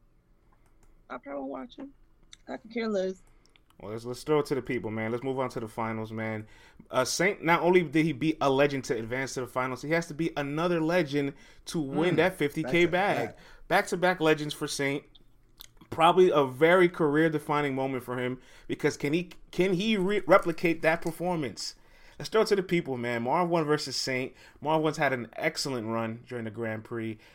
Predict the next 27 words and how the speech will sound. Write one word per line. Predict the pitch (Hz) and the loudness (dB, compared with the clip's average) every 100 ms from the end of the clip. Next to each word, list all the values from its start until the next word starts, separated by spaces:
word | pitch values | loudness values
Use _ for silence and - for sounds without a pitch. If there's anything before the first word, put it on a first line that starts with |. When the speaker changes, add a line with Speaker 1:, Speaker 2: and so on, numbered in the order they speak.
| _ | _
Speaker 2:
Really | 127 160 160 | 0 2 2
showed | 156 - 135 | 0 0 2
everybody | 135 131 127 123 | 2 2 2 2
who | 117 135 127 | 0 -4 -6
he, | 127 117 - | -6 -10 -8
who | 135 | -6
he | 127 117 | -4 -2
is | 120 | -2
and | 113 | -2
what | 113 113 | -2 -4
he's | 117 | -8
made | 120 120 120 | -6 -4 0
of. | 117 117 - _ _ - - _ _ _ _ _ _ _ _ - - _ - | -2 -4 -12 _ _ -20 -20 _ _ _ _ _ _ _ _ -20 -20 _ -8
Speaker 3:
"Marv | 151 151 | -6 -6
slipping | - 156 156 | -6 -6 -6
up | 151 151 | -8 -6
too | 151 | -8
damn | 139 131 113 | -6 -6 -6
much. | 120 147 - | -6 -6 -6
He | |
better | 131 123 | -4 -4
get | 107 120 | -4 -6
it | 113 | -6
together," | - 90 135 156 | -12 -6 -6 -6
says | 143 156 147 | -6 -6 -4
A | 147 147 | -4 -4
Z. | 135 143 147 | -4 -6 -8